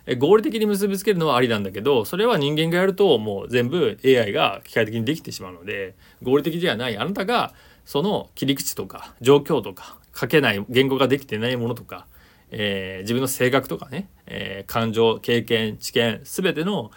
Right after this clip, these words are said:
それこそあなたの人生みたいなね、<laughs> 重たいんですけど、ものが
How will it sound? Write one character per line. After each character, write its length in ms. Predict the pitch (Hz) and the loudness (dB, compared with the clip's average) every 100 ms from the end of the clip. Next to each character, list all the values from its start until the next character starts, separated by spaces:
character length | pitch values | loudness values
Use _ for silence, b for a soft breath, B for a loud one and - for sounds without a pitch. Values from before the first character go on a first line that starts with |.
| B B - | B B -4
そ 100 | 180 | 0
れ 60 | |
こ 40 | 226 | 4
そ 100 | 151 | 4
あ 40 | |
な 80 | 214 | 4
た 60 | |
の 80 | 131 | 2
人 260 | 113 220 208 | 2 2 2
生 180 | 127 101 | 0 -2
み 80 | |
た 80 | 101 | -2
い 40 | - 101 | -4 -6
な 140 | 110 | -8
ね、 220 | 139 226 | -6 -6
<laughs> 20 | 233 | -4
重 200 | 127 127 | -2 2
た 120 | 143 | 2
い 60 | |
ん 20 | 117 | 0
で 80 | |
す 80 | 101 | -4
け 80 | 202 | -2
ど、 120 | 180 | -2
も 120 | 117 160 | -2 -2
の 140 | 208 | -2
が 240 | 254 208 | -2 -4